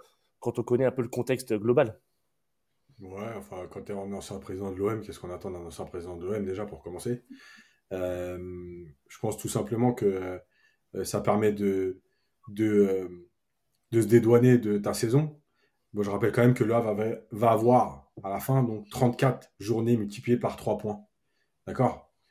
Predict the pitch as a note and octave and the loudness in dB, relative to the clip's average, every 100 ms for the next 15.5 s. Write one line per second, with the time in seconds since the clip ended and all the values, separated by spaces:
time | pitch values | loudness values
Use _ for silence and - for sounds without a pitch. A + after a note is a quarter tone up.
0 | _ _ _ - A#2+ A#2+ - A#2 B2 B2+ | _ _ _ 2 2 2 -6 4 6 8
1 | B2+ B2+ B2+ B2+ A2 A#2 A2+ B2+ A2 - | 8 8 8 8 4 -2 4 4 2 -2
2 | A2+ A2 A#2+ G#2+ A2+ - A2+ B2 A#2+ G2 | -2 0 -2 -4 -6 0 2 2 0 -6
3 | - - F#2+ F#2+ G#2+ G2+ A2 C3+ C3+ _ | -10 -6 -6 -4 -2 -2 0 -2 -4 _
4 | _ _ _ - A2 G#2+ G2+ G2 G2 - | _ _ _ -8 -4 -2 -2 -4 -4 -2
5 | A#2+ B2 B2 C3+ - A2 G#2 G2+ A2+ C3+ | 2 2 4 2 0 -4 -2 -2 0 0
6 | C3+ G2+ G#2 A2+ A2 C3 - G2+ A#2+ D3 | 0 -8 -6 -6 -2 -2 -2 0 0 0
7 | - _ _ _ _ _ F#2+ F#2+ F#2 F#2 | -8 _ _ _ _ _ -6 -4 -4 -6
8 | F#2 F#2 G2 A#2 - G#2 A#2+ B2 A#2 C#3 | -8 -8 -4 -2 -2 2 4 4 6 4
9 | G#2 - _ _ - B2 C#3 B2+ G#2+ G#2+ | 4 -6 _ _ 6 10 12 10 6 4
10 | B2+ - A2 A2+ G#2 F#2+ F#2+ - - G2+ | 2 4 2 2 -4 -6 -12 -18 -12 -12
11 | G2+ _ _ _ _ _ - - G#2+ G#2 | -12 _ _ _ _ _ -20 -4 -4 0
12 | G#2+ G2+ G2 G2 G2 F#2+ F#2 F2+ F2+ F2+ | 4 4 4 2 -2 -4 -6 -6 -8 -12
13 | - G2+ G#2 G2 F#2+ G#2 G2+ G#2 B2+ B2 | -14 -12 -6 -4 -4 -4 -4 -2 2 2
14 | G2+ G2+ G2+ G2 A2 B2+ A#2+ G#2+ G2+ G#2 | 0 -2 -4 -4 0 0 0 -2 -2 0
15 | G#2 - G2 F#2 - | 0 -2 -6 -6 -20